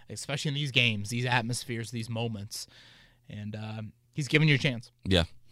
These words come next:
Speaker 2: And to that point, when I was at the game, I looked at my buddy and I said, "I'm not comparing Rivers to Luck. I'm not going there." But there were a lot of times where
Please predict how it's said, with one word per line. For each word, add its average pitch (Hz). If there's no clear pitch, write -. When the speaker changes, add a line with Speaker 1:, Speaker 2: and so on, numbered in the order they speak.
Speaker 2:
And 95
to 120
that 101
point, 104
when 95
I 98
was 98
at 98
the -
game, 98
I 90
looked 92
at 104
my 92
buddy 87
and 85
I 87
said, 87
"I'm 90
not 101
comparing 131
Rivers 117
to -
Luck. 87
I'm 85
not 82
going 110
there." 87
But 92
there 113
were 123
a 107
lot 98
of 135
times 117
where 95